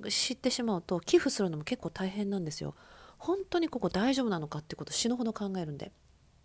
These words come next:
例えば、寄付して越に浸るのもありなんですけども、そこが本当にね、あなたの思いを循環してくれるとこなのかどうかってことは、非常によくリサーチをする必要があります。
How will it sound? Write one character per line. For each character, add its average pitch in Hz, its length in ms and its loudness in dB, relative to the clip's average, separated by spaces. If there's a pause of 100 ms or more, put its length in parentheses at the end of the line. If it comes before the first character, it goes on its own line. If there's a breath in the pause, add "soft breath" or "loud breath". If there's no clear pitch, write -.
(140)
例 320 100 0
え 262 40 -2
ば、 202 200 0 (360 loud breath)
寄 381 120 2
付 311 120 0
し - 60 -4
て 202 120 4
越 240 200 2
に 196 100 0
浸 - 160 -2
る 196 80 2
の 175 80 -2
も 156 120 -2
あ - 40 2
り 320 80 0
な 196 140 0
ん - 20 -4
で 156 80 -2
す 156 100 -2
け 151 120 -6
ど 156 80 -4
も、 165 300 -2
そ 220 120 -6
こ 285 160 -4
が 285 80 -4
本 285 220 -4
当 320 100 -6
に 311 140 -6
ね、 320 300 -6
あ 208 60 -4
な 240 120 -4
た 214 100 -2
の 170 80 -2
思 165 220 -4
い 156 80 -4
を 151 80 -4
循 214 160 0
環 247 160 -4
し - 20 -8
て 233 100 -2
く 220 60 -10
れ 226 80 2
る 214 60 0
と 202 100 -6
こ 233 80 -4
な 214 100 2
の 165 80 -2
か - 100 -4
ど 160 100 -2
う 151 40 -2
か 147 120 -6
っ - 20 -4
て - 140 -12
こ - 100 -16
と 170 100 -6
は、 214 200 0 (340 loud breath)
非 254 160 0
常 285 160 0
に 269 60 0
よ 269 100 0
く 185 80 -10
リ 185 80 4
サ 196 140 0
ー 190 40 -2
チ - 120 -6
を - 20 0
す 160 140 -4
る 151 60 -2
必 - 180 -8
要 147 40 -6
が 151 120 -10
あ 165 80 -4
り 151 80 -4
ま 147 100 -6
す。 - 180 -6